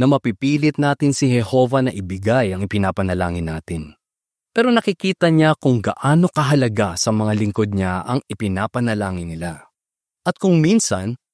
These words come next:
ginagawa niya ang mga hinihiling nila. Dahil dyan,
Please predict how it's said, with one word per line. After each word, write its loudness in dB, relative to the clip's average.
ginagawa 4
niya 0
ang 2
mga 0
hinihiling 0
nila. -4
Dahil 0
dyan, -2